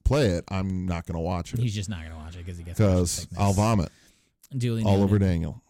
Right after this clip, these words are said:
Speaker 2: But if they, if it was, if they could turn on third person, would it be better?
Speaker 1: I don't know.
Speaker 2: It makes me
Speaker 1: Kinda
Speaker 2: wonder.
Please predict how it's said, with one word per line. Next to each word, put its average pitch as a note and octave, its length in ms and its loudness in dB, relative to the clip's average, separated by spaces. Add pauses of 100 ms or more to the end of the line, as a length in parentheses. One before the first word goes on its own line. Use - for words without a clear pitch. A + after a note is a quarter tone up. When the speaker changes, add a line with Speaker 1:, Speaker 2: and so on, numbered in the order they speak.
Speaker 2:
But C#3+ 180 0
if D3+ 100 2
they, D#3 260 0
if C#3+ 200 -2
it C#3+ 120 -2
was, B2+ 260 -4
if B2+ 180 -8
they C#3 100 -6
could B2+ 140 -8
turn B2 160 -6
on A2 120 -2
third G#2+ 200 -6
person, G#2 280 -6
would G#2+ 100 -2
it F#2+ 40 -6
be G#2+ 100 -6
better? A#2 240 -4 (1600)
Speaker 1:
I G2+ 120 0
don't A2+ 220 2
know. B2+ 120 4
Speaker 2:
It C3+ 40 6
makes D#3+ 220 2
me C#3+ 80 -4
Speaker 1:
Kinda A2+ 200 2
Speaker 2:
wonder. A#2+ 100 2